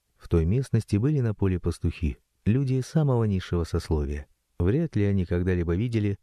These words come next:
целое воинство небесное, которое приземляется у них на поле. Они просто несли ночную стражу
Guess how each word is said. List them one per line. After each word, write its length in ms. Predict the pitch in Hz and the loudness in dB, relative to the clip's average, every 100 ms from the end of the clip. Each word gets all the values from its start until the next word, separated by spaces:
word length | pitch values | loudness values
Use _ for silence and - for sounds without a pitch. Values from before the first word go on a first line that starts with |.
| _ | _
целое 320 | - 127 123 113 | -4 0 0 0
воинство 420 | 113 107 - 101 | 0 -2 0 0
небесное, 680 | 104 110 87 - 82 73 - - | 2 0 -2 -2 -4 -4 -8 0
которое 340 | 127 104 90 | 2 4 2
приземляется 600 | 87 85 85 85 80 - | 0 0 0 0 -2 -2
у 40 | |
них 220 | 82 80 92 | -2 -2 -2
на 100 | 98 | -2
поле. 400 | 139 101 73 - _ _ | 0 0 -2 -8 _ _
Они 220 | 92 90 | 0 2
просто 360 | - 101 - 92 | 0 -2 0 0
несли 320 | 87 - 92 | 0 0 0
ночную 380 | 87 82 87 85 | 0 0 -2 -2
стражу 500 | - 113 131 120 | -2 -2 0 -2